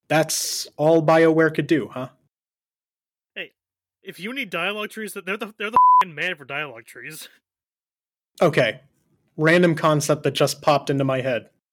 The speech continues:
Speaker 1: Kinda sorta Dragon Age, but it's a Black Knight game based around when he got sent back in time to his ancestor's body.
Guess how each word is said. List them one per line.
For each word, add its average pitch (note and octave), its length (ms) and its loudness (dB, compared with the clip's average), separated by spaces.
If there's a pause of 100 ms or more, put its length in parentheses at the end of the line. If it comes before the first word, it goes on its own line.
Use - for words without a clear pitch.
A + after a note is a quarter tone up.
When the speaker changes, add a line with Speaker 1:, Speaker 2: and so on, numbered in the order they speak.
(1400)
Speaker 1:
Kinda G3 420 4
sorta F3+ 340 4
Dragon D3+ 460 4
Age, C#3 300 2
but C#3 120 2
it's C3+ 140 -2
a C3 60 0
Black C#3 340 2
Knight C#3+ 240 0
game C3 240 0
based C3 320 2
around B2+ 260 2
when C3 120 0
he B2+ 100 -2
got A#2+ 380 0
sent C#3+ 340 0
back C3 260 2
in B2+ 140 0
time B2 300 -2
to B2+ 140 -2
his A2+ 120 -2
ancestor's A2+ 600 -4
body. - 420 -4